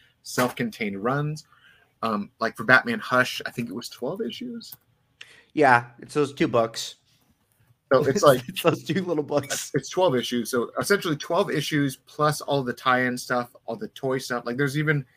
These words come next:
Speaker 1: pages where, like, here's all the D C Direct original toys that we released, and they have, like, the initial designs and the, uh, shots of the figures and all that fun stuff. Um,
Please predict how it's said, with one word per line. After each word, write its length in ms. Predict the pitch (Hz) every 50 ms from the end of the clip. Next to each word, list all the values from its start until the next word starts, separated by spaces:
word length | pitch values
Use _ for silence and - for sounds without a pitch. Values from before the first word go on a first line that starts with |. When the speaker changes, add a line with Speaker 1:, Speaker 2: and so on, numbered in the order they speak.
| _ _ _ _ -
Speaker 1:
pages 360 | 151 143 147 135 123 120 117
where, 100 | 117 113
like, 120 | 104 101 -
here's 340 | - - 156 156 160 139
all 260 | 143 - 143 139 147 147
the 100 | 127 104
D 200 | - 120 123 120
C 180 | - - 123
Direct 380 | 110 113 107 107 107 104 - -
original 360 | 101 104 101 98 104 104 101
toys 300 | - - 113 107 107 95
that 100 | 107 95
we 120 | 104 104
released, 420 | 98 98 98 98 98 98 98 - -
and 80 | 104
they 40 | 101
have, 100 | 104 101
like, 240 | 107 101 95 - _ _ _ _ _ _ _ _ _ _ _ _ _
the 80 | - 117
initial 300 | 117 117 110 - 117 107
designs 520 | 107 107 101 110 110 107 107 104 104 104
and 140 | 104 98 101
the, 60 | 98 - _ _ - -
uh, 40 | - - _ _ _ -
shots 360 | - - - 113 107 104 - -
of 40 | 101
the 60 | 98
figures 400 | - - 98 92 101 95 85 92
and 160 | 92 92 92 _ -
all 100 | - 107
that 180 | 104 95 - -
fun 160 | - 95 87
stuff. 260 | - - 95 92 92 _ _ _ _ _ _ - - - - _ - -
Um, 320 | 110 110 104 98 - -